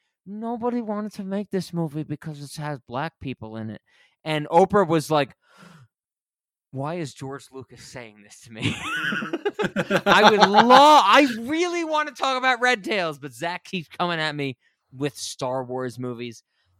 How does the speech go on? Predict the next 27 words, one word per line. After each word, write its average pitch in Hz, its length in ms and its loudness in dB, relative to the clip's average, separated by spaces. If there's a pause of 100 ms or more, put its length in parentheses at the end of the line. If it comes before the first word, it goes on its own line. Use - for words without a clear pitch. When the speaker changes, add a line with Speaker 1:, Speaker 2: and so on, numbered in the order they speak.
Speaker 2:
The 196 80 0
Speaker 1:
But 214 120 0
no, 247 160 6
Speaker 2:
two 262 60 8
thousand, 220 280 4
Speaker 1:
I 214 80 0
Speaker 2:
the 190 60 -2
two 247 260 -4
thousand 226 640 0
thirty-two 190 760 0
Fort 131 340 -4
year. 98 400 -10 (180)
Speaker 1:
Okay, 143 400 -8
<laughs> 123 40 -12
everybody 139 300 -6
look 147 240 -4
forward 147 360 4
to 135 100 -6
that 123 220 -2
if 120 100 -10
we 139 100 -6
last 127 380 -8
that 117 200 -8
long. 113 380 -14
If, 139 220 -20 (100)
um, 143 220 -14
if, 185 340 -10